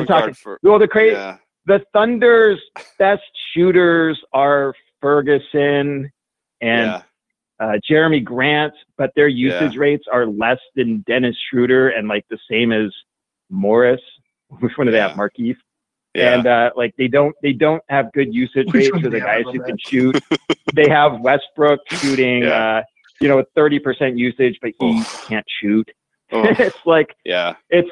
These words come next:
Speaker 2: it's like bad coaching meets bad roster composition meets injury to your best player. And, uh,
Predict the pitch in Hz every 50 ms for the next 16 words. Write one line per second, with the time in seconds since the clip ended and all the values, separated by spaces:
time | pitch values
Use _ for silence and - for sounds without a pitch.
0 | - 190 170 175 - 165 151 117 - 175 156 170 175 180 180 - - 160 151 156
1 | 151 - - 165 151 156 156 151 147 127 127 131 135 135 131 - _ - 180 127
2 | 127 117 117 113 117 113 - 135 120 - - 117 117 113 104 107 120 117 - 117
3 | 113 107 107 110 113 110 - _ _ _ - 120 120 117 110 127 120 117 113 113
4 | - 113 110 107 98 107 104 104 - _ _ 107 107 104 107 107 104 104 104 -
5 | _ _ _ _ _ _ _ _ _ _ _ _ - 90 87 90 90 90 87 87
6 | 90 90